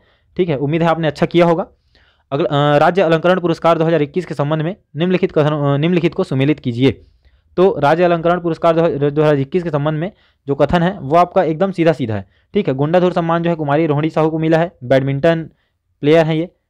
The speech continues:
ठीक है, आपको पता ही होगा। डॉक्टर खूबचंद बघेल सम्मान मुकेश चौधरी को मिला है, शहीद वीरनारायण सिंह पुरस्कार जानकी प्रसाद शुक्ल को, मिनी माता सम्मान डॉक्टर कल्पना देशमुख को।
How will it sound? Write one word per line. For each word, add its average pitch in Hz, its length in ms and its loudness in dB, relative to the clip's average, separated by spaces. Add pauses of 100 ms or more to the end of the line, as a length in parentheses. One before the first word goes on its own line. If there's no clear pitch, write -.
(160)
ठीक 180 140 -4
है, 110 120 -4 (960)
आपको 127 240 -4
पता 135 260 0
ही 170 100 4
होगा। 165 200 0 (600)
डॉक्टर 135 260 0
खूबचंद 175 320 -2
बघेल 175 200 2
सम्मान 165 300 0
मुकेश 143 300 -2
चौधरी 160 240 2
को 165 80 -2
मिला 165 200 0
है, 180 300 -6
शहीद 160 220 0
वीरनारायण 170 360 0
सिंह 165 180 -6
पुरस्कार 160 480 0 (220)
जानकी 131 280 -4
प्रसाद 156 220 -2
शुक्ल 160 300 0
को, 175 240 -4 (280)
मिनी 160 220 -2
माता 170 200 0
सम्मान 156 400 -4
डॉक्टर 127 360 -2
कल्पना 147 380 -4
देशमुख 120 360 -6
को। 131 200 -4